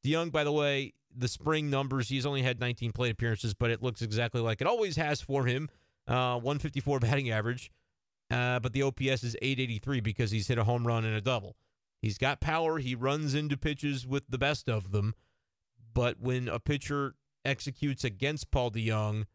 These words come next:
what ends up happening? Uh, you know, he, he can, he can strike out and struggle. So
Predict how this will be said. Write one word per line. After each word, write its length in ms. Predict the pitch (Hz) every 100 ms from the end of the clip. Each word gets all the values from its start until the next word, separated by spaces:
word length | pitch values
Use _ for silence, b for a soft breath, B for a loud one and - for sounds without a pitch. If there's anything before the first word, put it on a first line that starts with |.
| _ _ _ _ _ _ -
what 300 | 117 127 127
ends 280 | 127 123 131
up 160 | 117
happening? 480 | 110 120 - 101 - _ _ 107
Uh, 220 | 110 110
you 120 | 104
know, 80 | 104
he, 200 | 101 107 -
he 140 | 104
can, 280 | - 117 104 _
he 100 | 101
can 200 | - 101 - -
strike 340 | - 131 123
out 300 | 123 127 127 -
and 420 | 120 120 117 113 - _ _ _ _
struggle. 460 | - - 131 98 - _ _ -
So 320 | 127 113